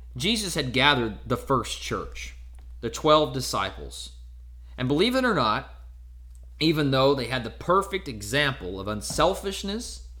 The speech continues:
the perfect example of compassion, and the perfect example of grace acting out love right before their very eyes,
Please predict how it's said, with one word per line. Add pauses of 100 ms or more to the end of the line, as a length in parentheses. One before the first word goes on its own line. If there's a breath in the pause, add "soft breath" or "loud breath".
(420 soft breath)
the
perfect (340 soft breath)
example
of
compassion, (1080)
and
the
perfect
example
of
grace
acting
out
love
right
before
their
very
eyes,